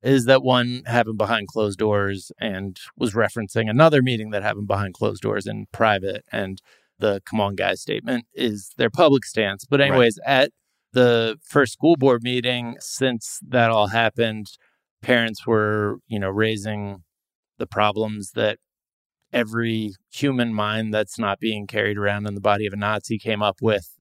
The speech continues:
Speaker 1: And a former student testified to his experience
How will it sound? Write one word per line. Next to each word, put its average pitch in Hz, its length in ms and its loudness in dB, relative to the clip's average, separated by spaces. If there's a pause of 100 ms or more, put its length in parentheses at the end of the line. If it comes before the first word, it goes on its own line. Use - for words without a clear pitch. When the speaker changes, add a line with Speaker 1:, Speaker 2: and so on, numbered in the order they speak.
(120)
Speaker 1:
And 107 480 -4 (520)
a 123 60 0
former 123 360 2
student 175 540 2
testified 156 520 4
to 151 140 4
his 196 160 4
experience 147 640 0